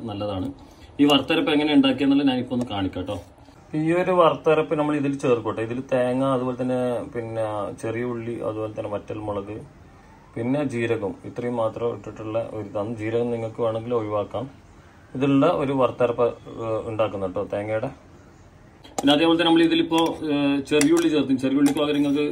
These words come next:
വലിയ ഉള്ളി തന്നെ ചേർക്കാം. അതേപോലെ തന്നെ കറിവേപ്പില ഇടാം. ഞാൻ കറിവേപ്പില ലാസ്റ്റ് ഇടാം എന്നുള്ള നിലക്ക് വെക്കുകയാണ്. അപ്പം അങ്ങനെ അങ്ങനെ പിന്നെ ഇഷ്ടമുള്ള വെജിറ്റബിൾ, നിങ്ങൾക്ക് ഏതൊക്കെ വെജിറ്റബിളാണ് വേണ്ടത് അതൊക്കെ ഇതിലേക്ക് നിങ്ങൾക്ക് ആഡ് ചെയ്യാം കേട്ടോ, നിങ്ങളുടെ ഇഷ്ടത്തിനനുസരിച്ച്. എന്ന് കരുതി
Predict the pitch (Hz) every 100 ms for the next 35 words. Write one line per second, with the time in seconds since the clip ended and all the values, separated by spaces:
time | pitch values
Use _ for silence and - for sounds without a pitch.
0 | 139 131 135 143 143 135 135 139 135 120
1 | 117 110 117 113 117 120 127 123 123 123
2 | 139 139 147 123 120 123 113 123 120 127
3 | 127 120 117 - 123 123 123 120 - 117
4 | 98 104 95 - - - - - - -
5 | - - - - 135 139 151 160 151 147
6 | 147 143 - 170 165 151 139 123 170 165
7 | 165 156 151 143 143 135 151 143 131 -
8 | 139 143 127 123 120 123 127 117 - 131
9 | 123 - 131 - 123 120 127 - 107 107
10 | 110 101 98 107 104 110 113 - 113 120
11 | 120 117 120 117 151 - - - - -
12 | - - - - - - - - - 110
13 | 120 120